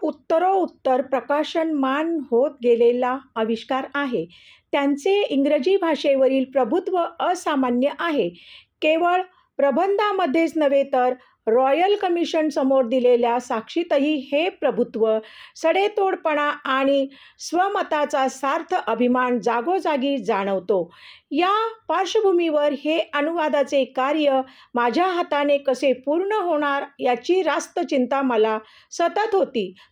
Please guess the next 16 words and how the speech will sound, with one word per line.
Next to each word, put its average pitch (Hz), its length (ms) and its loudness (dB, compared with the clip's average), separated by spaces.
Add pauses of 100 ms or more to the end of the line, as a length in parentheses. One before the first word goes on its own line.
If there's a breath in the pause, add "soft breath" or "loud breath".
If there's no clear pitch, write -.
(100)
तब्बल 311 360 0 (120)
अठरा 311 440 0
महिने 311 400 0
मी 294 360 -4 (300 loud breath)
हा 349 140 0 (120)
एकच 311 440 0
ध्यास 285 300 0
घेतला 269 360 0
होता. 240 440 -2 (360 soft breath)
त्यासाठी 320 840 -2 (160)
माझे 262 400 0
पूर्ण 392 420 -2
कसब 302 420 0
मी 302 180 0
पणाला 262 560 0
लावले. 226 560 2